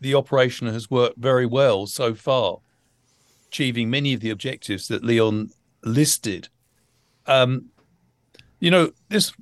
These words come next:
it, it draws attention to another thing. There's been great consistency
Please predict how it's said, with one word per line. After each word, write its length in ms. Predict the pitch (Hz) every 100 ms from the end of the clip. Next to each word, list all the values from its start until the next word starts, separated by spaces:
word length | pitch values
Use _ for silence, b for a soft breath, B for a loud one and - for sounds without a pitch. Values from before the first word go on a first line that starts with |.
| _ _ _ _ _ _ _ - -
it, 400 | 160 - 143 139 147
it 180 | 143
draws 280 | 131 170 147
attention 500 | 127 156 127 139 120
to 160 | 107 127
another 360 | 123 151 151
thing. 380 | 101 104 90 101 _ _ _ _ _ _
There's 220 | 135 151
been 180 | 139 175
great 240 | 143 175 -
consistency 960 | 139 - 160 - 101 220 123 107